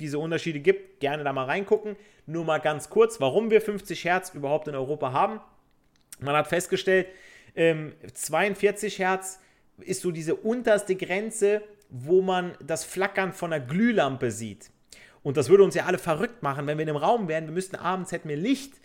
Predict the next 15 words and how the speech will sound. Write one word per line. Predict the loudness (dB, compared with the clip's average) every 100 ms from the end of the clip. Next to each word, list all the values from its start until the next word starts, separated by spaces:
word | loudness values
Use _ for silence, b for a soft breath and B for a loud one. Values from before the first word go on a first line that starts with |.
| b b b -2
und, | -2 0
äh, | 0 2
es | 2
würde | 4 6
die |
ganze | 4 2
Zeit | -2
flackern, | 2 0 2 2 0 -4 -6
würde | -6 -6
es | -8 _
Kopfschmerzen, | 2 2 2 -2 0 0 -2 -10 -10 -14 -16 -14 -6
andere | -2 0
würden | 0 -2
sich | -4 -8
übergeben | -2 -2 2 2 2 0